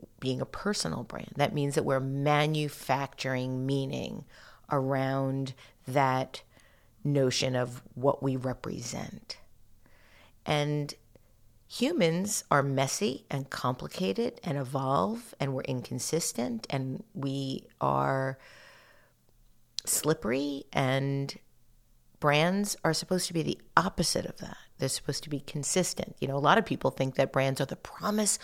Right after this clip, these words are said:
of an experience. People say that all the time. That is probably one of the most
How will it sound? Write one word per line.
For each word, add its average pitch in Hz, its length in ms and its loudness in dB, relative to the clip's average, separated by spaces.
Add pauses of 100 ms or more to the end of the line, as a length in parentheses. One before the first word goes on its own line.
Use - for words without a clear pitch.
(200)
of 151 140 2
an 143 100 0
experience. - 1040 -2 (380)
People 131 260 -2
say - 200 -2
that 110 200 -6
all 170 200 4
the 170 100 2
time. 135 280 0
That 135 160 -2
is 131 80 -6
probably 139 380 0
one 131 180 0
of 135 180 -2
the 160 160 4
most 147 380 2